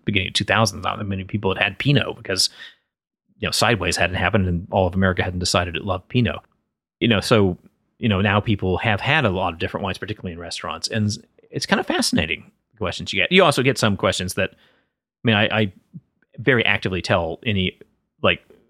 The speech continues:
sort of Wine one oh one audience, there are no dumb questions because you, you don't want people to feel embarrassed about asking questions. But you do get some, you know,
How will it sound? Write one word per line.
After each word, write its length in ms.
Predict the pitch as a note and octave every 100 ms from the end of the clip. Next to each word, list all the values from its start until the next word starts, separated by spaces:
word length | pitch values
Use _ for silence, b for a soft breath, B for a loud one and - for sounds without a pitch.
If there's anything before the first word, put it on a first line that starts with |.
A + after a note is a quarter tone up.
| _ _
sort 140 | - F2
of 40 |
Wine 220 | F2+ F2+
one 80 | E2+
oh 60 | F2
one 140 | F2
audience, 420 | - F2+ F2 E2+
there 160 | G#2+ -
are 100 | G2+
no 100 | F2
dumb 200 | F2+ D#2+
questions 480 | - E2 - - -
because 200 | F#2+ F#2+
you, 140 | G2 -
you 100 | A#2
don't 200 | B2 G#2+
want 160 | G2
people 240 | - G2+ F2+
to 60 |
feel 340 | - F#2+ F2 -
embarrassed 340 | G2 F2+ F2
about 180 | F2 F2
asking 240 | C#2 - F2
questions. 300 | F#2 - -
But 120 | A2
you 80 | C#3+
do 100 | D3+
get 160 | A#2+
some, 280 | - G2+ F2+ b b b b b _
you 80 |
know, 120 | G2